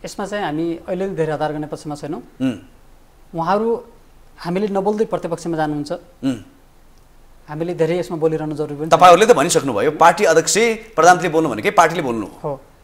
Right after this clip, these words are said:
Speaker 1: हामीले यसमा धेरै बोलिरहनु जरुरी छैन,
Speaker 2: उम्।
Speaker 1: किनभने नेकपा एमाले, ए, खास गरी अध्यक्ष ओलीको कुरा, हामी
Speaker 2: उम्।
Speaker 1: अरू नेताहरूभन्दा पनि अध्यक्ष ओलीको कुरा के हो भने उहाँ चाहिँ कुनै विषयमा धैर्यता लिनुहुन्न। मैले तपाईँलाई अघि भन्दै थिएँ,
Speaker 2: उम्।
Speaker 1: उहाँले हिंसा दिवस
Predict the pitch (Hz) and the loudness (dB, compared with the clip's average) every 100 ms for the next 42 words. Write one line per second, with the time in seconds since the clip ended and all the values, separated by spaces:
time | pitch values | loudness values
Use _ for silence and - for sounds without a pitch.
0 | - 156 190 240 262 185 202 202 190 190 | -12 -6 2 2 2 -2 0 -2 -2 0
1 | 170 151 156 135 139 220 240 240 - - | 0 -2 -6 -4 -2 -2 -6 -8 -20 -20
2 | - - 165 175 190 180 156 151 175 185 | -20 -12 -8 -6 -2 -2 -2 -4 -6 -10
3 | - - - - - 151 139 127 - - | -16 -20 -20 -20 -14 -12 -12 -14 -18 -20
4 | - - - - - - - - 190 - | -20 -20 -20 -20 -20 -20 -20 -10 -8 -6
5 | 185 185 180 170 - - 196 175 - - | -8 -6 -8 -8 -12 -12 -12 -12 -18 -20
6 | - - _ _ _ 202 185 190 180 - | -20 -20 _ _ _ -8 -6 -6 -10 -10
7 | 160 131 - - - - - 135 151 180 | -8 -8 -12 -20 -20 -20 -6 -4 -4 -2
8 | 175 170 160 143 135 180 202 165 160 170 | 0 2 2 0 -6 -10 -10 -8 -8 -8
9 | 156 175 165 156 233 127 156 - - - | -8 -8 -8 -8 -8 -12 -12 -14 -20 -20
10 | - - 170 185 220 214 202 160 160 156 | -20 -10 -6 -6 -8 -10 -10 -10 -10 -10
11 | 151 139 147 135 131 117 123 - _ _ | -10 -12 -12 -12 -14 -18 -20 -20 _ _
12 | - 180 185 175 165 156 143 143 175 196 | -10 -8 -6 -6 -8 -10 -12 -14 -14 -16
13 | - 131 131 98 - - _ _ - - | -10 -6 -6 -6 -20 -20 _ _ -20 -14
14 | 165 185 240 175 160 208 196 226 - | -6 -2 0 0 -2 -4 -4 -6 -10